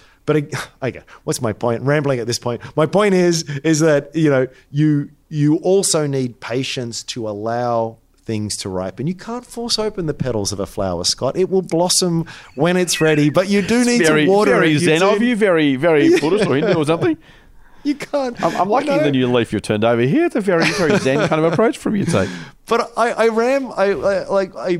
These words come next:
Speaker 1: I, I say it and I say it and I say it because I think that is one of the few edges that you have as a private investor. Because while the, the,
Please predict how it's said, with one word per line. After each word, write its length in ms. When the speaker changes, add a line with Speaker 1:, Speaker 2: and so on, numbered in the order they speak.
Speaker 1:
I, 220
I 120
say 320
it 20
and 100
I 40
say 180
it 40
and 100
I 20
say 220
it 80
because 260
I 80
think 380
that 340
is 200
one 260
of 280
the 180
few 640
edges 600
that 120
you 200
have 600
as 160
a 100
private 400
investor. 640
Because 640
while 320
the, 280
the, 420